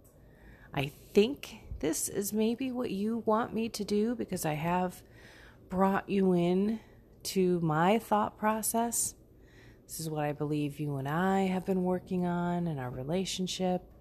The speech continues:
This is what I think you've been bringing up, you know, over these past months and weeks. And I think I'm ready, ready to commit to one of these two things. And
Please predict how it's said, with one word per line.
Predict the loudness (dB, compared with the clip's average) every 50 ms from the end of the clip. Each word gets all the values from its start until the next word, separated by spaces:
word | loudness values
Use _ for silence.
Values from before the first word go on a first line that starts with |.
| -20 -20 -20 -20 -20 -20 -20 -18 -12
This | -10 -8 -6
is |
what | -4 -4 -2 -2
I | -2
think | -2 -4 -4 -4 -4 -6 -6
you've | -6 -6 -6
been | -6 -6 -6
bringing | -4 -2 -2 0 0 0 0 0 0 0
up, | 2 2 2 0 -2 -4 -14 -18 -18 -18 -18 -14 -8 -6
you | -4 -4
know, | -2 -2 -4 -4 -6 -6 -8 -10
over | -10 -8 -8 -8 -8
these | -8 -8 -8 -8
past | -6 -2 -2 -2 -2 -2 -4 -8 -6 -4
months | 0 2 2 2 2 0 -2 -4 -4 -6
and | -6 -6 -4
weeks. | -2 0 0 2 2 0 0 -2 -4 -6 -4 -4 -6 -6 -12 -16 -14 -14 -14 -14 -16 -20 -20 -20 -20 -20 -20 -20 -20 -20 -8 -2
And | 2 2 4 4 4 2
I | 0 0
think | 2 2 2 2 2
I'm | 2 2 4
ready, | 4 2 2 2 4 4 4 2 2 0 -4 -8 -8 -6 -6 -6 -6 -10 -12 -18 -20 -10 -4 -2
ready | -2 0 0 -2
to | -4 -4 -4 -2 -2 -2 -4 -6 -8 -16 -20 -20 -20 -20 -20 -20 -20 -20 -20 -20 -20 -20 -20 -20 -20 -20 -20 -20 -20 -20 -20 -20 -20 -20 -20 -20 -20 -20 -20 -20 -20 -20 -20 -20 -20 -20 -16 -12
commit | -10 -2 2 4 6 6 6 4 2 0 -4 -14 -12
to | -10 -8 -6
one | -2 0 2 2 4
of | 2 2 2
these | 2 2 2 2 2 0
two | -2 0 0 0 0
things. | 0 2 2 2 2 2 0 -2 -2 -2 0
And | 0 0 0 0 0 -2 -2 -4